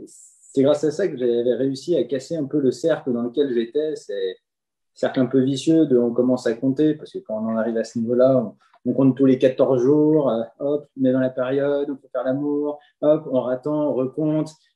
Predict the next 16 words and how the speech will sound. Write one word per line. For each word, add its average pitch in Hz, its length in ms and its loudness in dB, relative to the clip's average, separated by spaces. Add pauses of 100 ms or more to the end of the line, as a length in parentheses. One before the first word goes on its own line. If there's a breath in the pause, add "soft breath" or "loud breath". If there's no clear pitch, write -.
(100)
tac, 151 260 -2
on 123 140 -4
arrive, 139 320 -2
c'est 127 120 -6
la 117 120 -4
deadline, 135 480 -2
bon, 127 120 -4
bah, 131 160 -4
ça - 140 -10
a 113 60 -6
pas 131 120 -4
marché, 165 420 -2
bon, 143 120 0
bah, 117 100 0
on 117 140 -2
recompte. 170 480 0